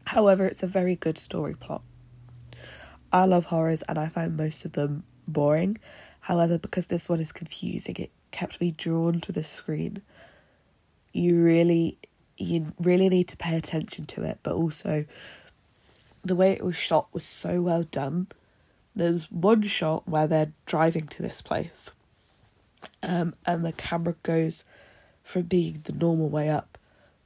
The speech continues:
to upside down until they arrive and you see the sign of, um,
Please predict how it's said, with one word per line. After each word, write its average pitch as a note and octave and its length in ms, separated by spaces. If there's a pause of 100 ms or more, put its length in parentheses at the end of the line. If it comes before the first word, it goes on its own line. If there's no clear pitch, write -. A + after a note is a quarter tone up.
to - 220
upside - 440
down A2 360 (140)
until D#3 520
they D3+ 140
arrive D3 500
and D3 120
you D3 80
see C#3 240
the D3 120
sign D3 520 (180)
of, D#3 340
um, D#3 340